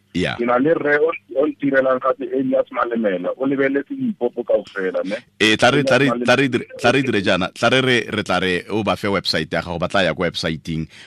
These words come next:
Speaker 1: ko ba tla bonang tshedimosetso yotlhe gore ba direng k-, k-, fa ba tsena ko go yone.
Speaker 2: Eh, website ya ka ke W W W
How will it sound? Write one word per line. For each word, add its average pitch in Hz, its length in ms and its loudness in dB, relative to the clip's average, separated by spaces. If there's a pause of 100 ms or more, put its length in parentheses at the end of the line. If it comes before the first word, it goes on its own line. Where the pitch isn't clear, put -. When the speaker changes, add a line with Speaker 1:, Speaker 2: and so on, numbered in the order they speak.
Speaker 1:
ko 98 120 4
ba 90 120 4
tla 87 160 2
bonang 82 260 -2
tshedimosetso 80 560 -6
yotlhe 80 240 -4
gore 78 240 -8
ba 76 80 -4
direng 71 400 -6
k-, - 240 -16
k-, - 160 -18
fa - 80 -4
ba 71 100 0
tsena 65 220 -6
ko - 60 -14
go - 100 -10
yone. - 240 -10 (160)
Speaker 2:
Eh, - 240 0 (560)
website 127 560 2
ya 135 160 2
ka 131 160 0
ke 135 160 -6
W 107 320 -2
W - 0 -
W 113 520 -2